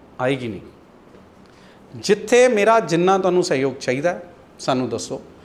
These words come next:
ਪੂਰੀ ਦੀ ਪੂਰੀ ਟੀਮ ready ਹੈ। ਤੁਹਾਡੇ ਆਸ-ਪਾਸ ਤੁਹਾਡੀ ਕੋਈ ਗੈਦਰਿੰਗ ਹੁੰਦੀ ਹੈ, ਤੁਹਾਡਾ ਕੋਈ, ਮੇਰੀ ਬੇਟੀ ਦੀ ਸ਼ਾਦੀ ਹੋਈ, ਉਸ ਦੇ ਅੰਦਰ ਉਸਦਾ ਕੋਈ, ਉਹ ਉਸ time function ਚੱਲ ਰਿਹਾ ਸੀਗਾ।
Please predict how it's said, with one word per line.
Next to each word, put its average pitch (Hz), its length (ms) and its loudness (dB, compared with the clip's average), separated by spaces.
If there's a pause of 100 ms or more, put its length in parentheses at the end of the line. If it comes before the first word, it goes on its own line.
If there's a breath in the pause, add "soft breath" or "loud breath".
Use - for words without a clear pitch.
(300 loud breath)
ਪੂਰੀ 190 200 0
ਦੀ 180 100 -2
ਪੂਰੀ 139 240 -2
ਟੀਮ 160 520 -2
ready 117 280 -6
ਹੈ। 135 80 -10 (640)
ਤੁਹਾਡੇ 151 240 4
ਆਸ-ਪਾਸ 139 580 -2 (140)
ਤੁਹਾਡੀ 170 200 2
ਕੋਈ 170 140 0
ਗੈਦਰਿੰਗ 147 420 2
ਹੁੰਦੀ 160 240 -2
ਹੈ, 175 60 -14 (460 loud breath)
ਤੁਹਾਡਾ 160 220 4
ਕੋਈ, 175 280 0
ਮੇਰੀ 170 220 2
ਬੇਟੀ 156 260 0
ਦੀ 175 100 0
ਸ਼ਾਦੀ 127 280 -6
ਹੋਈ, 104 140 -10 (960 soft breath)
ਉਸ 170 140 4
ਦੇ 185 100 2
ਅੰਦਰ 180 200 2
ਉਸਦਾ 175 200 2
ਕੋਈ, 180 400 0
ਉਹ 165 260 0
ਉਸ 147 120 -2
time 175 160 0
function 139 360 -4
ਚੱਲ 120 160 -6
ਰਿਹਾ 110 140 -8
ਸੀਗਾ। 120 240 -16